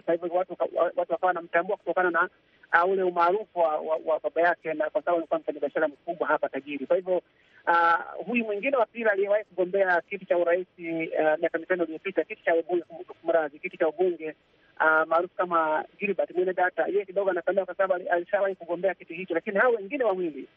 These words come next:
ah, mmoja kutoka, kutoka kule nchini Ufaransa ambako alikuwa anaishi na baadaye akajitokeza, ah, ah, moja kwa moja akaja kugombea kiti cha urais hapa. Kwa hivyo hao ni ka-,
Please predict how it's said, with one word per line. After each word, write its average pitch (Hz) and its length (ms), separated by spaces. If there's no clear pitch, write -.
ah, 151 580
mmoja 185 340
kutoka, 185 520
kutoka 180 280
kule 180 320
nchini 180 220
Ufaransa 170 480
ambako 160 280
alikuwa 165 240
anaishi 170 320
na - 80
baadaye 170 300
akajitokeza, 160 720
ah, 151 320
ah, 160 100
moja 180 200
kwa 160 120
moja 175 200
akaja 165 240
kugombea 160 300
kiti - 160
cha 151 100
urais 156 280
hapa. 170 320
Kwa 190 120
hivyo 196 180
hao 220 200
ni 196 80
ka-, 208 140